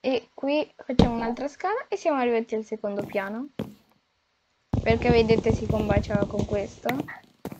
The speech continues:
Combaciano, quindi, quindi si fa. Ah, cavolo.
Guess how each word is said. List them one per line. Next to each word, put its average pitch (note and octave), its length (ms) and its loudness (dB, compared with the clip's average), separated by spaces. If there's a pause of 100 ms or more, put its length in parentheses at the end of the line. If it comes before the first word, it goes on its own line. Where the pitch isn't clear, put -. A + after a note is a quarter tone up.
(1040)
Combaciano, G#3+ 680 -4
quindi, - 260 4 (920)
quindi A3+ 200 0
si G#3+ 300 2
fa. A3+ 320 2 (4000)
Ah, - 100 -14 (120)
cavolo. - 340 -14